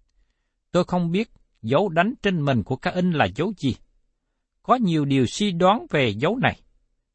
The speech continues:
Tôi không muốn bàn nhiều về dấu đó, nhưng tôi muốn nhắc đến một điểm là Đức Chúa Trời bảo vệ Ca-in. Trong thời đó không có luật pháp.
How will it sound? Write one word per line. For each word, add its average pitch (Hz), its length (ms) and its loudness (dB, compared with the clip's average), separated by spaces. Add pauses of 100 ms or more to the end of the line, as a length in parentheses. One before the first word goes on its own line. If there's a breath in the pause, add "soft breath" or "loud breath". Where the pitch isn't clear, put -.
(160)
Tôi 156 140 0
không 180 260 -2
muốn 214 300 0
bàn 131 300 2
nhiều 139 300 2
về 117 320 2 (140)
dấu 139 240 -2
đó, 185 200 2 (560)
nhưng 143 160 -4
tôi 151 160 -2
muốn 175 260 -2 (300)
nhắc 226 240 -2
đến 208 220 0
một - 160 -4 (100)
điểm 123 380 -2
là 117 120 2
Đức 104 200 -4
Chúa - 120 -8 (120)
Trời 143 260 2
bảo 107 360 -4
vệ 78 180 -6
Ca-in. 165 260 -2 (840)
Trong 220 160 0 (100)
thời 139 320 0
đó 120 280 2 (160)
không 220 220 -4
có 247 80 0
luật 113 180 -2
pháp. 185 240 0